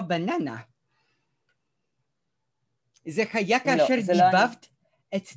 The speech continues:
Speaker 1: טריני?
Speaker 2: <gasps> אני לא מאמינה, איך את יודעת?
Speaker 1: נו,
Speaker 2: איזה
Speaker 1: דודה
Speaker 2: מלכה.
Speaker 1: מרגלת.
Speaker 2: את ממש מרגלת.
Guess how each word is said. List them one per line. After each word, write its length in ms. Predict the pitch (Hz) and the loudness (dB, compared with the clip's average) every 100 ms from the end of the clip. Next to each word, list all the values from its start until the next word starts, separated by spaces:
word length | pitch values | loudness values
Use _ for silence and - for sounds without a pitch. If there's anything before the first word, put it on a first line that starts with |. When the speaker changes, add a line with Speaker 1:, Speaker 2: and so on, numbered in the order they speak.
| - | -10
Speaker 1:
טריני? 560 | 185 180 196 339 381 - _ _ | -4 -2 0 0 -2 -8 _ _
Speaker 2:
<gasps> 720 | - - - - - - - 403 | -14 -10 -10 -10 -14 -16 -20 -18
אני 80 | 466 | 2
לא 60 | 539 640 | 6 6
מאמינה, 1080 | 659 - _ _ _ _ _ _ - 302 | 4 -10 _ _ _ _ _ _ -6 -2
איך 80 | 330 605 | -2 -6
את 160 | - | -2
יודעת? 880 | 587 571 622 719 762 370 269 254 262 - | -2 2 2 4 0 -2 -2 -2 -4 -4
Speaker 1:
נו, 140 | 226 | -2
Speaker 2:
איזה 180 | 359 605 240 | 0 0 2
Speaker 1:
דודה 300 | 254 202 311 | 2 4 4
Speaker 2:
מלכה. 440 | 302 302 311 214 | 4 2 0 -2
Speaker 1:
מרגלת. 560 | 311 320 165 139 - - - - - _ _ _ _ _ _ - 254 | -2 -2 -4 -6 -8 -20 -20 -20 -20 _ _ _ _ _ _ -18 -12
Speaker 2:
את 100 | 269 | -8
ממש 380 | 262 240 233 | -4 -6 -6
מרגלת. 1120 | 277 277 226 294 370 640 659 277 226 214 - | -8 -8 -6 0 2 4 2 0 -4 -8 -14